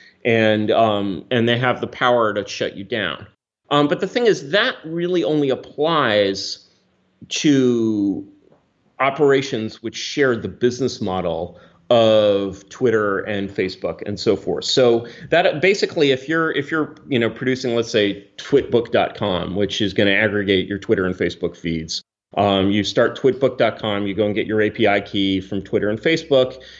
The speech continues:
you produce a service that everyone wants, you post it on Product Hunt, uh, everyone's like, "Wow, this is great, uh, you know, I hadn't, hadn't thought of this before." And then halfway down the page, people start commenting, "Hey, this doesn't work for me." Um, and it's because your A P I key got, uh, got revoked. So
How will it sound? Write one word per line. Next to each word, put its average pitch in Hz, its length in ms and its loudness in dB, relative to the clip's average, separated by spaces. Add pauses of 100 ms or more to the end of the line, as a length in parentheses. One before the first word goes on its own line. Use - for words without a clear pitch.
(100)
you 120 100 -2
produce 127 340 2
a 123 60 -6
service 117 340 -2
that 107 140 -2
everyone 101 320 -2
wants, 98 360 -2
you 98 60 -8
post 113 300 0
it 104 80 2
on 104 160 0
Product 101 420 2
Hunt, 95 380 -6 (320)
uh, 107 60 2
everyone's 110 360 2
like, 107 220 -2
"Wow, 175 360 0
this 180 200 2
is 151 80 -2
great, 147 380 2
uh, 110 200 -2
you 127 80 -2
know, 110 240 -2
I 107 80 -4
hadn't, 131 300 0
hadn't 147 240 2
thought 135 180 2
of 117 80 2
this 110 140 -4
before." 101 400 0
And 113 100 2
then 113 260 2 (240)
halfway 139 300 0
down 123 180 0
the 117 60 -6
page, 113 420 -4
people 113 220 -10
start 107 260 -8
commenting, 101 520 -8
"Hey, 151 260 4
this 113 180 -4
doesn't 139 220 -2
work 135 180 0
for 127 100 -6
me." 98 240 -4 (500)
Um, 120 340 4
and 120 80 2
it's 120 120 0
because 123 340 0
your 117 100 2
A 110 80 2
P 110 160 -2
I 92 100 2
key 101 160 -6
got, 87 360 -2
uh, 87 220 -2
got 85 280 -4
revoked. 147 460 0 (560)
So 180 540 0